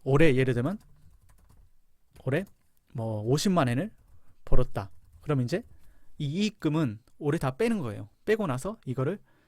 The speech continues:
어, 실제로 쓰는 거죠. 뭐 맛있는 걸 먹으러 간다던가, 아니면 여행을 간다,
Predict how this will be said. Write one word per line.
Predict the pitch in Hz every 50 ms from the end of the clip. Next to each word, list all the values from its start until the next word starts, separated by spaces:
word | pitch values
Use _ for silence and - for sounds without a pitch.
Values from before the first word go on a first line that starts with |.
| _ _ _
어, | - 135
실제로 | 120 - 196 190 202 170
쓰는 | 151 - 240 240 233 180
거죠. | 127 110 - 104 - - _ -
뭐 | - 127 113
맛있는 | 113 117 - - 175 165 156
걸 | 139 135
먹으러 | - 139 - 131 127 120
간다던가, | - - 113 110 113 113 110 110 - _ - - 117 113 135 170 - - - - - -
아니면 | 107 107 113 120 160 196 - - - -
여행을 | 117 123 147 165 156 139 117
간다, | - 110 104 104 104 101